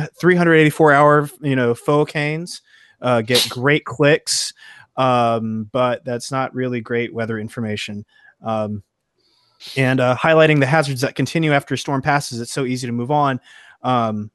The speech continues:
you know, after it goes. But, you know, as, as Ricky said, you wanna be prepared. You wanna have, uh,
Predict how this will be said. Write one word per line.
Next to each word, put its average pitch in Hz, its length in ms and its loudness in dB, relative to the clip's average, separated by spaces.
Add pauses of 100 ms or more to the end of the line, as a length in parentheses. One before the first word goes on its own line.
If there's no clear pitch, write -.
you 120 100 -8
know, 110 280 -6 (140)
after 139 220 -2
it 120 40 -4
goes. 120 200 2
But, 123 220 0
you 131 80 -2
know, 117 200 0
as, 117 440 -4 (320)
as 110 420 -10
Ricky 131 220 -6
said, 127 260 -2
you 131 80 -2
wanna 117 140 -2
be 120 200 -4
prepared. 117 520 -2
You 104 100 -14
wanna 110 180 -8
have, 113 360 -6 (480)
uh, 104 320 -2